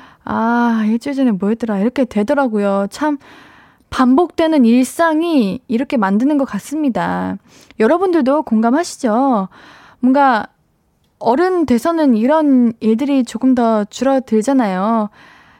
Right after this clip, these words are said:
근데 저는, 여러분, 저는 최근에 키가 컸습니다. 어우, 저는 백칠십까지 크고 싶은 욕심이 있었는데 참 애매하게 육십칠에서 멈췄다가,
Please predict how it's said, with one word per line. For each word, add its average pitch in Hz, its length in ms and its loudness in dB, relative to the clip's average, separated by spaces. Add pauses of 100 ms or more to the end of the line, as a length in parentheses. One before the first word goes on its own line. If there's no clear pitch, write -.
(340)
근데 359 360 2
저는, 254 380 2
여러분, 285 720 2
저는 285 400 -2 (580)
최근에 392 420 0
키가 - 500 -2
컸습니다. 190 920 0 (600)
어우, 254 640 2 (600)
저는 269 420 2
백칠십까지 240 760 -4
크고 359 300 -2
싶은 262 320 0
욕심이 285 440 -2
있었는데 233 540 0 (320)
참 330 260 0
애매하게 349 920 2
육십칠에서 339 640 -2
멈췄다가, 233 800 0